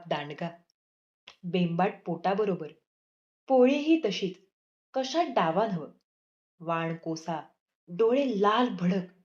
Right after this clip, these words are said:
इंगळा फुलल्यागत आणि शिंग कोचारी. हे बघून माणूस घाबरायचं, पुढं जायला दबकायचं. पण सर्जा जातीचा तिखट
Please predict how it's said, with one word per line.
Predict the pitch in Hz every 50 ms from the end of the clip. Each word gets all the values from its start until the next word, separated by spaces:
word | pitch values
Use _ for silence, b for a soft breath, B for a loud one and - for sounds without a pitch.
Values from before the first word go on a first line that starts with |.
| _ _ _ _ _ _ _ _
इंगळा | - 247 220 214 233 254 285 294 285
फुलल्यागत | - 220 208 208 233 240 220 185 175 170 - - - _ _ _ _ _ _ _ _ _ -
आणि | 180 190 202
शिंग | 202 - - 214 202 185 175 175 185 -
कोचारी. | - - - - 185 170 165 - - 180 180 175 - - - _ _ _ _ _ _ _ _ _ _ _ _ _ _ _ -
हे | 294 311
बघून | 320 285 277 269 233 247 285 285 262
माणूस | 233 190 175 175 190 180 -
घाबरायचं, | 180 180 170 160 165 175 226 254 254 254 175 - - _ _ _ _ _ _ _ _ _ _ _ _ _
पुढं | 240 240 233 233 269 294
जायला | 262 285 247 233 254 269
दबकायचं. | 247 220 190 175 - - - 202 202 190 - 143 - _ _ _ _ _ _ _ _ _ _ _ _ -
पण | 185 185
सर्जा | 185 180 - 202 185 180 180 180 202 208 226
जातीचा | 196 202 175 156 - - 190 185 185 220
तिखट | 220 220 - 180 - - 202